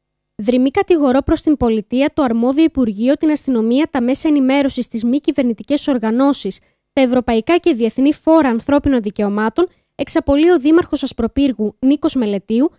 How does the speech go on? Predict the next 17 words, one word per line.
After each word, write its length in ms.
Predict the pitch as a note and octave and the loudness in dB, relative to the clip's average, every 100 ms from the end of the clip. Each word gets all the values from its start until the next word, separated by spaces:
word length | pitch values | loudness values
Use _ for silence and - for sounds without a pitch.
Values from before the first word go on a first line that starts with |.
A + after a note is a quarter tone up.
| _ _ _ _ _ | _ _ _ _ _
Παράλληλα, 520 | B3 A#3+ A3+ A3 B3 F#4 _ | -2 0 2 0 -2 -6 _
επισήμανε 520 | A#3 A#3+ - D4+ F#4 | -8 -8 0 2 2
στην 180 | F#4+ C#4 | 0 -4
ανακοίνωσή 640 | B3 A#3 C#4+ C#4 - A#3 | -4 -2 -2 -2 -2 -4
του 140 | A3 D#4 | -4 -2
την 160 | D4+ | -2
αδράνεια 420 | B3 A3 C#4 E4+ F4+ | -2 0 2 2 2
που 100 | D#4 | 0
έχουν 160 | F4 | 0
συστηματικά 680 | - D4+ - A3+ G#3+ - D#4 | -2 -6 -4 -4 -6 -4 -4
δείξει 480 | A#3 C4+ - - C#4+ - _ | 0 -4 -4 -6 -6 -6 _
σχετικά 440 | - C#4 B3+ E4+ F4 | -6 -6 -4 0 2
με 120 | D#4 | 2
όσα 160 | D4+ | 0
συμβαίνουν 420 | E4+ C#4 A#3 C#4 D#4+ | -4 -4 0 0 0
στην 160 | D#4 | -2
περιοχή 560 | C4+ A3 G#3 - B3+ | -2 -2 -2 -2 -4